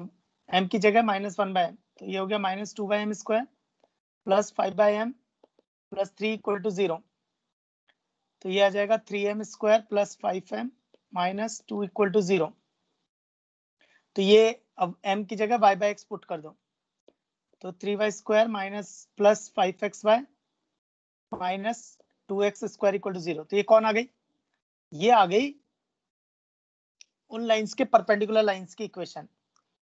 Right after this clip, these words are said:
जो homogeneous दे रखी थी ना, जो homogeneous दे रखी थी, उनके perpendicular lines की equation आ गई एक तरह से।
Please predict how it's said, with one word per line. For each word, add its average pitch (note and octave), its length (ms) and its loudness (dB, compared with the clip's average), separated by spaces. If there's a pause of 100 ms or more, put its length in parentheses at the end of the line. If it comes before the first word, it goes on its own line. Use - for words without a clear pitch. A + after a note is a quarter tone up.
(300)
जो F#3 100 -2
homogeneous G3+ 560 -2
दे G#3+ 180 6
रखी A3+ 240 -2
थी G#3 140 -4
ना, A#3 140 -8 (1080)
जो G3+ 160 -6
homogeneous G3 500 -6
दे G#3+ 120 0
रखी G#3+ 220 -2
थी, F#3+ 80 -10
उनके F#3+ 280 -8
perpendicular G#3 640 -2
lines F#3+ 260 -4
की G#3 120 -4
equation F3+ 360 -10
आ D3+ 80 -12
गई C#3+ 160 -10 (340)
एक F3+ 180 -6
तरह D#3 180 2
से। - 200 -16